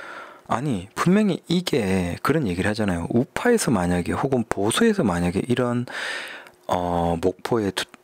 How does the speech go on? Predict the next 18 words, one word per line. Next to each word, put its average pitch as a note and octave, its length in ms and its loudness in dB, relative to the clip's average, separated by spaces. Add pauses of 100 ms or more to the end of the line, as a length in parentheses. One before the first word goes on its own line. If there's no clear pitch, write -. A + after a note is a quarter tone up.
(300)
어떤 F#2+ 560 -2
이런 A2 400 0 (380)
사례가 A2 560 -2 (120)
거의 G#2+ 220 0
비슷한 G#2+ 400 0
형태가 G#2+ 600 0
발생했다면 G2+ 880 -2 (800)
난리가 G2 420 0
났을 - 260 -4
거예요. F#2+ 280 -2
우리나라 G#2 360 2
거의 G#2 200 0
뒤집어지고 G#2+ 560 0
매일 G#2 540 2
언론들이 A#2+ 500 0
거기 A2 260 0
앞에서 A2+ 260 -2
죽치고 A2+ 840 0